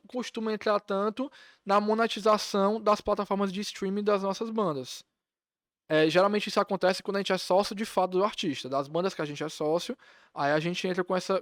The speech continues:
com essa, com esse lucro. Mas das que não, não. Mas, de fato, é uma das áreas que mais monetizou as bandas e o mercado de entretenimento na pandemia, porque as pessoas estavam em casa, ouvindo música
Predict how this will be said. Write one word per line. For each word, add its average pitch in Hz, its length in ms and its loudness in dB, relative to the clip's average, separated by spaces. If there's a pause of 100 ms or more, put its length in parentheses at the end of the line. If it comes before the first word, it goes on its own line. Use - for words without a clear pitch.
com 180 80 -2
essa, 175 320 0
com - 140 -6
esse 175 140 -2
lucro. 151 400 0 (600)
Mas 147 200 -2
das 160 200 0
que - 140 -12
não, 170 280 -4
não. 170 300 -4 (240)
Mas, 170 220 2
de 226 80 -4
fato, 214 480 6
é 202 180 6
uma 233 200 4
das 220 200 8
áreas 208 220 4
que - 120 -8
mais 202 200 4
monetizou 233 720 4 (320)
as 175 240 4
bandas 170 460 2
e 180 40 4
o 175 40 -2
mercado 170 280 0
de 160 40 -10
entretenimento 165 380 -2
na 180 80 0
pandemia, 202 460 0
porque - 120 -6
as 165 80 -2
pessoas - 140 -10
estavam 156 200 0
em 202 60 -8
casa, 214 400 2 (340)
ouvindo 170 320 -2
música 165 520 -2